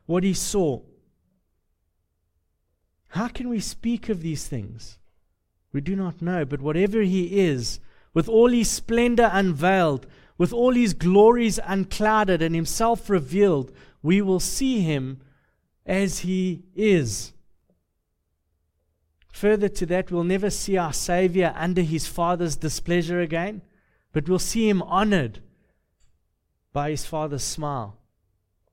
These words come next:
The darkest hour of Christ's life was when his Father forsook him. That gloomy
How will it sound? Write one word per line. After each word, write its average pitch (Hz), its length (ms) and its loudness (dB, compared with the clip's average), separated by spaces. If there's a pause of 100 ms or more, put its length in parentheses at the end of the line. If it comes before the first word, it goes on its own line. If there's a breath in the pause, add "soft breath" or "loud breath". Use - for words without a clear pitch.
(480)
The 143 80 -2
darkest 170 680 -2 (300)
hour 170 380 -2
of 143 160 -6
Christ's - 580 -6
life 151 500 -4 (480)
was 131 160 -4
when 160 140 -2
his 160 160 -2
Father 175 540 -2
forsook - 480 -4
him. 110 220 -6 (1200)
That 160 300 -4
gloomy 185 640 2